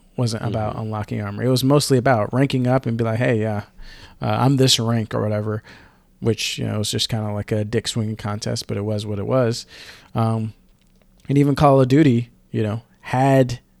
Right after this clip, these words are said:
Speaker 1: didn't have a battle pass, but I guess maybe kinda did, but it was c-, built into the game.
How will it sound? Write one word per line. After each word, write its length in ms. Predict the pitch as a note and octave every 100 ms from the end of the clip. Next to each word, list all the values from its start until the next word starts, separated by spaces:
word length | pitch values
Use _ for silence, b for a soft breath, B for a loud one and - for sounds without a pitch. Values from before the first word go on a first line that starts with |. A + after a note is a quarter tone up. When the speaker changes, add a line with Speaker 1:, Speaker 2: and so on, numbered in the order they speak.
| _
Speaker 1:
didn't 160 | E3 E3+
have 160 | D#3+
a 40 | C3+
battle 280 | C3 D#3 C3
pass, 520 | A#2+ G#2+ A#2+ - - b _
but 80 | -
I 60 | G#2+
guess 240 | A#2 -
maybe 340 | G#2+ A2+ B2+
kinda 380 | A#2+ - A#2+ D3
did, 400 | E3 E3 F3+ - B B B B
but 80 | C3+
it 40 |
was 100 | B2
c-, 140 | - E3+
built 340 | C3+ C#3 D3
into 200 | C3+ -
the 100 | A#2
game. 480 | G2+ A#2+ D3+ A2+ B2